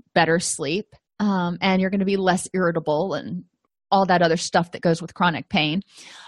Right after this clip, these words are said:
preferably by methods other than opiates. Um, tens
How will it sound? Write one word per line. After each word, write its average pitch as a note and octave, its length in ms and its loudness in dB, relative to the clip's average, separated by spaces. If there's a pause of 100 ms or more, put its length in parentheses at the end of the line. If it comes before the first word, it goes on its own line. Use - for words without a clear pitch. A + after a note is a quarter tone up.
(180)
preferably D4+ 720 2
by A3+ 260 4
methods A3 520 2 (140)
other G#3+ 300 4
than G#3 180 -2
opiates. - 640 -2 (320)
Um, F3 220 -4
tens C4+ 420 4